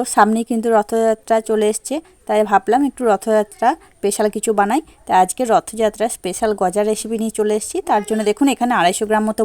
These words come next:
ময়দা নিয়ে নিয়েছি, এর মধ্যে দিয়ে দিচ্ছি অল্প একটু লবণ। আমি আড়াইশো গ্রাম ময়দা দিয়ে বানাচ্ছি, আপনারা যদি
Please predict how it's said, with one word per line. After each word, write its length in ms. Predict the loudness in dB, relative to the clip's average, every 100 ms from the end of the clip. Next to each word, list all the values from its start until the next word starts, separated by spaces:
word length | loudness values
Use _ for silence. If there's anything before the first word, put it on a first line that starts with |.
| 0
ময়দা 240 | 0 2 2
নিয়ে 120 | 2
নিয়েছি, 240 | 0 0 -2 -2 -4
এর 80 | -2
মধ্যে 180 | 0 -2
দিয়ে 120 | -4 -6
দিচ্ছি 200 | -6 -6 6 8
অল্প 160 | 8 4 -4
একটু 120 | -2 0
লবণ। 280 | 2 2 -2 -4 -20 -16 -6
আমি 120 | 0 2
আড়াইশো 220 | 0 -2 0
গ্রাম 160 | 0 0
ময়দা 200 | 0 -2 -2
দিয়ে 100 | 0
বানাচ্ছি, 260 | 2 2 2 2
আপনারা 220 | 2 0 0
যদি 120 | -2